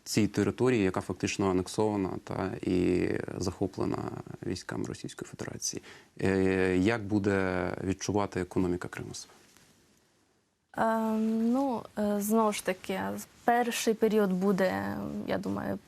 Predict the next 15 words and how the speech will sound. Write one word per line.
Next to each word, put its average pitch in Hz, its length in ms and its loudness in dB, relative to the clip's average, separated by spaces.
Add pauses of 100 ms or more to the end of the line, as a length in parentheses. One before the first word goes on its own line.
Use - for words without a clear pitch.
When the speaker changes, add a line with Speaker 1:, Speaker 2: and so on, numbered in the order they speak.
(120)
Speaker 2:
це - 120 -6
повний 190 340 0
хаос, 254 720 0
криза. 220 540 0 (800)
Е, 196 480 4
зважаючи 208 560 2
на 196 320 2 (160)
залежність 208 920 2
Криму 185 800 2
від, 208 140 -4 (400)
е, 190 220 -4 (260)
м, 196 840 0
материкової 196 640 2
частини, 196 580 0
скажімо, 202 420 -6